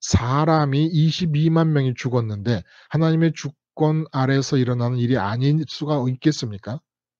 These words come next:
불가능한 일이에요. 그래서 하나님은 아마 삼백만 명 전 세계적으로 코로나 일구 확진자들 그 한 사람 한 사람 속에 들어있는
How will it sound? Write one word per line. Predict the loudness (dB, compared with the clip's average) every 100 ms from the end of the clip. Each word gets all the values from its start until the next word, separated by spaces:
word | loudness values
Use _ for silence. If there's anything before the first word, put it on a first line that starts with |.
| _ _ -4
불가능한 | 0 2 2 0 -2
일이에요. | -8 -14 _ _ _ _ _
그래서 | 6 6 6 2 -2 _ _ -20 -20 -20 _ 0
하나님은 | 2 4 2 2
아마 | 2 0 -2 -2 -6 _ _ _ _ _ _ _ _ _ _ _ _ _ _
삼백만 | 2 2 4 2 2 2 2 2 2 2
명 | 2 0 -4
전 | 0 0 2 0
세계적으로 | 2 4 6 6 6 6 6 4 0 -2 -4 -2 0 -2 -4 _ _ _ _
코로나 | -4 2 4 4 4
일구 | 4 4 4 4 2 2
확진자들 | -2 -6 _ -4 -2 0 -2 -2 -4 -4 0 2 4 2 _ -6
그 | -4
한 | -2 -2 -2
사람 | 0 0 -2
한 | -2 -4
사람 | -2 -2 -4
속에 | -4 -4 -2 -2
들어있는 | -2 0 0 -2 0 0 0